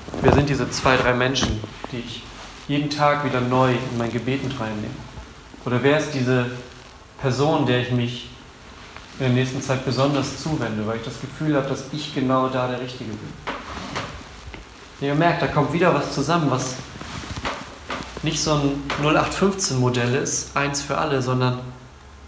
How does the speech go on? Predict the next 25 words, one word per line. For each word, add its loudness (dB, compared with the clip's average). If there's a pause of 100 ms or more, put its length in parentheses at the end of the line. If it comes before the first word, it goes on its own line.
(260)
wir -8
sind -8
alle 2 (320)
individuell -2
in -2
dieser -4
ganzen -6
Sache, -12
ja, -6
weil -2
jeder 0
von -6
uns -4
besondere -2
Dinge -4
mitbringt. -8 (1900)
So -2
wie 2
Petrus -2
sein 4
Boot 0
hat. -6 (2500)
Als -6
Jesus 2
kommt, 0